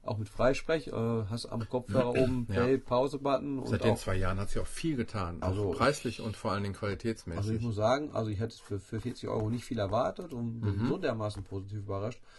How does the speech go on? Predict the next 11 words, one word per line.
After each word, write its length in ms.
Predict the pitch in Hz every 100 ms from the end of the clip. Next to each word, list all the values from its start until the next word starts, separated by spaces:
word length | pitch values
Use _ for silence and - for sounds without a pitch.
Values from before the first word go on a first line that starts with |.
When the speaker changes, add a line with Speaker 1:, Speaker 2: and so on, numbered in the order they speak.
| - - - -
Speaker 1:
Ich 60 | 113
hab 140 | 117
leider 220 | 117 120
jetzt 160 | 117 117
nicht 160 | 113
die 60 | 107
Beschreibung 460 | 107 - 104 104 87
von 160 | 87
dem 140 | 82 82
Gerät, 360 | 80 92 113 - -
ne, 140 | 101